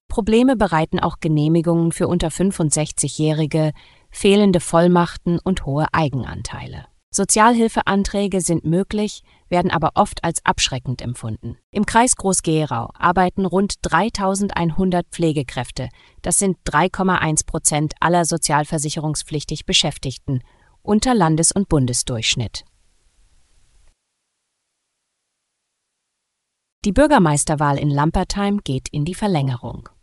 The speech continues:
Im ersten Wahlgang am Sonntag konnte sich keiner der drei Bewerber die absolute Mehrheit sichern.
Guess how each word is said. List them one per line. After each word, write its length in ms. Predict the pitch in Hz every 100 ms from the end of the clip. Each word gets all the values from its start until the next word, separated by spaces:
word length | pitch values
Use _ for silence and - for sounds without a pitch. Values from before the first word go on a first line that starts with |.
| _ _
Im 120 | - 175
ersten 460 | 196 233 - 185
Wahlgang 480 | 151 151 151 160 160
am 180 | 139 143
Sonntag 540 | 151 160 170 175 175 _ -
konnte 280 | 175 170
sich 260 | 170 165 -
keiner 380 | - 165 185 190
der 140 | 175
drei 220 | 160 156
Bewerber 480 | 156 160 147 147 151
die 180 | 143 151 -
absolute 480 | - - 160 151
Mehrheit 400 | 170 156 127 113
sichern. 400 | - - - 135